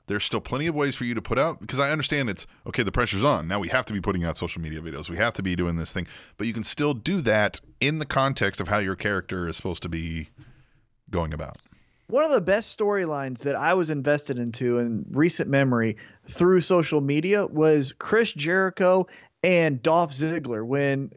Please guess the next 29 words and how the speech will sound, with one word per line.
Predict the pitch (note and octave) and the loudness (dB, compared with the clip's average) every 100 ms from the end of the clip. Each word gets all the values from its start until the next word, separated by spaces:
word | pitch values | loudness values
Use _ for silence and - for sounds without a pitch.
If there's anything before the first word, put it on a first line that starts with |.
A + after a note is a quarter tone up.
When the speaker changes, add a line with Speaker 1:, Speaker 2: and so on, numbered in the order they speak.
| - | -4
Speaker 2:
Chris | F3 E3+ - | 0 2 2
Jericho | D#3 D#3 D3 C#3 | 2 4 2 0
came | - D3 | 0 0
back | C3+ C#3 C#3 | 2 2 2
and | |
they | C#3 | 2
had | C3 C3 | 2 2
that | A2+ | 2
little | C#3 B2+ | 2 2
feud | - C#3 C#3+ F2 | 0 2 2 2
Speaker 1:
Mm-hmm. | G2 | 2
Speaker 2:
thing, | E3 E3+ - - _ _ _ | 2 0 -8 -18 _ _ _
they | - A3+ | 2 4
were | A3+ A3 | 4 2
all | G#3+ A#3 A3 A3 | 2 4 6 4
in | G#3+ F#3 | 2 -4
character. | - G3+ G3 F3+ D#3+ F3+ | -2 0 2 2 -2 -2
Speaker 1:
Yes. | F3 E2+ | 0 2
Speaker 2:
Dolph | E3+ E3+ | 2 2
Ziggler's | D3 F3+ E3 D3+ C#3+ C3 | 0 -2 0 2 2 0
like, | C#3+ C3+ C3 - _ - - - _ | 0 2 2 -4 _ -20 -20 -20 _
uh, | D3+ C#3+ | 2 2
"Here's | C3+ F#3 F3 E3 | 2 4 4 2
how | E3 | 2
to | D3 | 0
do | B2 D3+ D#3 C#3 | 2 4 6 4
a | |
lion | B2+ C3+ C#3 C3 | 2 0 0 -2
tamer. | B2+ B2+ A#2 A2 | -2 -4 -2 -4